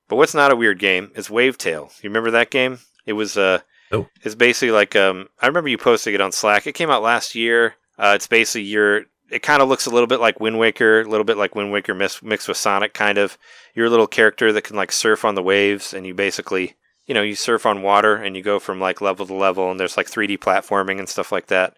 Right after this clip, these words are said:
Speaker 1: It's, uh, it's, like, all, like, you know, kinda cel-shaded art style. It's, it's fully voice acted, which I was surprised by, and it got really good reviews, and I just never wanted to pay the full thirty dollar trigger on it, but it was fifteen bucks, and I was like, "Hey, let's try it out."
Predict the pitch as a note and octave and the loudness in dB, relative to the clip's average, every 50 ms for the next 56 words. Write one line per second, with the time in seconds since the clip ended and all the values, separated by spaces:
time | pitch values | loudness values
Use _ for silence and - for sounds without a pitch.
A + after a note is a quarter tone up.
0 | _ _ - G#2 G2 - - A2+ G#2 G2 G2 F#2 F2+ _ _ _ _ _ _ _ | _ _ -8 -8 -6 -6 0 0 2 2 2 0 -2 _ _ _ _ _ _ _
1 | - A#2+ A2+ - B2+ A2+ B2+ B2 A#2+ A#2+ A#2 A2 G2+ - - A2+ G2+ F#2+ - - | -8 -6 0 0 0 2 4 6 6 6 6 4 2 0 -2 -4 -4 -2 0 0
2 | G#2+ G2 - - - G#2 F#2 - - A2+ G#2 G2 F#2 F#2+ F#2+ G2+ F#2+ - - - | 0 0 0 0 -2 -2 -2 0 0 2 2 2 2 2 2 2 0 -4 -2 2
3 | F#2+ F#2+ F#2+ F#2+ F#2+ F#2+ - - B2 - - - D3+ D3 B2 G2+ F#2+ G2+ G#2 A#2 | 4 4 4 4 2 0 -6 -10 -14 -12 -4 0 2 2 2 2 0 0 0 0
4 | - - - - - _ - A2 A2+ B2 - - D#3+ D3+ D3 - A#2+ B2 - - | 0 -2 -6 -8 -10 _ -6 -2 -2 -2 -2 0 -2 -2 -2 -4 -10 -8 -2 0
5 | B2 A#2 A2 A2+ A#2+ A2 - - - - G#2+ G#2 A2 A2 - - B2 B2 B2+ A#2 | 2 2 2 0 -2 -8 -8 -8 -2 2 4 4 4 2 2 2 4 4 4 2
6 | - _ _ - - - _ _ - B2 A#2+ F3+ F#3 F3+ F3 F3+ F3+ F3 D#3+ E3 | 0 _ _ -20 -20 -20 _ _ -10 -4 0 0 0 0 0 -2 -2 0 -2 -2
7 | D3 C#3+ C3+ C3+ D3+ D#3 C3 G#2 G2+ F2+ - - - _ _ - A#2+ A#2 A#2 A#2+ | -2 -2 -2 0 2 2 2 2 2 -2 -4 -8 -10 _ _ -6 -4 0 2 2
8 | B2 A#2+ A#2 G#2+ - - - _ _ _ _ _ _ - A#2+ B2 B2 A#2 A#2+ A#2+ | 2 2 0 -4 -8 -8 -8 _ _ _ _ _ _ -10 -2 0 0 0 2 -2
9 | A#2 A2+ A#2+ A#2 A2 G#2 A2 G2+ - - - A#2 A2+ A2 G#2 G2 - - - A2 | 0 2 2 0 2 0 -2 -4 -4 0 2 2 2 2 0 -2 -4 0 0 0
10 | G#2+ G#2 - - - G#2+ A2 G#2 G2+ G2 G2 F#2+ F#2 F2+ - - G#2 F#2+ G2 F#2 | 0 0 -2 -4 -2 -2 0 0 0 2 4 4 4 2 0 -2 -4 -2 0 -2
11 | F#2 F2+ F2 F2+ F2+ _ _ _ _ - B2 B2 B2 A#2 - - C#3 - - C#3+ | 0 0 -2 -4 -6 _ _ _ _ -4 0 0 0 0 0 -2 -2 -2 -2 -8
12 | C3 A2+ A2+ A2 - - - - F2+ F2 E2 - G2 F#2 - _ _ _ _ _ | -4 0 0 0 0 0 -8 -12 -12 -12 -10 -6 -6 -8 -8 _ _ _ _ _
13 | - A#3 F#3+ C3 G#2+ G2+ A2 G#2+ - - - G#2+ G2 F2 F2 E2+ E2 - | -4 -2 -2 -2 -2 -6 -6 -6 -4 0 2 2 4 4 2 0 -2 -4